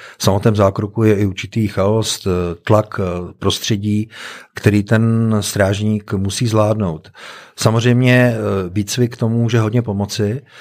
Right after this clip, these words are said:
a, eh, z toho, co jsem tak vyrozuměl, eh, z toho průběhu, eh, jak ten zákrok probíhal, ale neviděl jsem ho, proto ho nemůžu vůbec hodnotit. Spíš tak, eh,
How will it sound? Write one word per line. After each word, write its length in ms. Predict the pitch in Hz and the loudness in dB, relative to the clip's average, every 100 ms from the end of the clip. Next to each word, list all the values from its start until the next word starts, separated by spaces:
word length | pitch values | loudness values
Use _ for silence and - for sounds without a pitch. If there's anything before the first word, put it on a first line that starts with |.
| - - - - | -20 -20 -12 0
a, 420 | 101 98 95 92 _ _ _ | 4 4 4 0 _ _ _
eh, 40 | 104 98 92 90 | -2 0 0 -2
z 160 | - - | -4 -2
toho, 240 | 117 120 | 2 2
co 120 | 120 | 0
jsem 460 | 120 - 123 127 110 | -2 2 0 0 -2
tak 180 | 120 107 | -4 0
vyrozuměl, 800 | 107 107 104 110 110 110 127 147 | 2 2 2 2 2 2 2 -2
eh, 280 | 101 95 92 | -6 -4 -4
z 160 | - - | -6 -4
toho 200 | 107 110 | -2 -2
průběhu, 540 | 110 104 107 117 117 107 | -4 -2 -2 -2 -4 -4
eh, 40 | 101 95 92 | -2 -2 -4
jak 120 | 95 | -6
ten 180 | - 110 | -2 -2
zákrok 320 | 101 98 120 | -2 -4 -6
probíhal, 600 | 117 101 101 101 95 101 120 - - | -4 -2 0 2 0 -2 -10 -18 -6
ale 120 | - 107 | 2 4
neviděl 300 | 113 113 101 | 4 2 2
jsem 180 | 98 | -2
ho, 80 | 92 | -6
proto 240 | 82 90 101 | -6 -6 -4
ho 60 | |
nemůžu 300 | 98 101 110 | -2 -4 -6
vůbec 260 | 104 113 107 | -6 -6 -4
hodnotit. 480 | 101 98 - 98 104 - - - - - | -2 -4 -2 -4 -4 -14 -16 -16 -14 -6
Spíš 380 | - - 110 - | 0 2 2 2
tak, 340 | 123 120 - | 2 2 -2
eh, 480 | 101 98 98 98 | 0 0 -2 -6